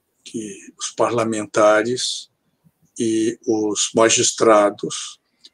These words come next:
orientem a sua, as suas decisões, a sua argumentação, a sua prática e a sua fala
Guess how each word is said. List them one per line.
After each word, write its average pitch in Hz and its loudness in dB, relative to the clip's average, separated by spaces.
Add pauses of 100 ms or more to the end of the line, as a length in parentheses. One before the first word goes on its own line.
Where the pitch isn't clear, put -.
orientem 117 4 (100)
a 107 -4
sua, 104 -2 (880)
as 101 -6
suas 104 0
decisões, 123 0 (320)
a 113 -2
sua 117 2
argumentação, 117 -2 (400)
a - -10
sua 139 -2
prática 131 -2
e 113 0
a 104 -2
sua 135 -6
fala 120 -2